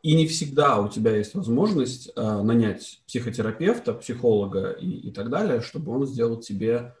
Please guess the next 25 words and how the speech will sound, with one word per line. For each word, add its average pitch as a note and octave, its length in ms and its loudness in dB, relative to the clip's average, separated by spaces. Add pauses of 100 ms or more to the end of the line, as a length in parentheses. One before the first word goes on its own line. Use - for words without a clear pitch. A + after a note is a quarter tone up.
вправку A#2+ 400 -2
мозгов. A2 500 -2 (260)
То B2 120 4
есть, B2+ 300 0
да, - 520 4 (260)
я, A2+ 600 2 (120)
как A2 180 -10
бы, G#2+ 100 -4
согласен B2+ 500 0
с - 80 -10
тем, A#2 260 0
что, G#2 840 -4
конечно A2+ 420 -2
же, G2+ 100 -6
всё - 220 0
остаётся G#2 480 0
в G2+ 60 -4
наших G2 320 -4
руках, - 400 -8 (360)
но C3+ 240 8
в - 120 -2
то C3+ 100 2
же B2 100 0
самое C3+ 360 2
время G#3+ 580 2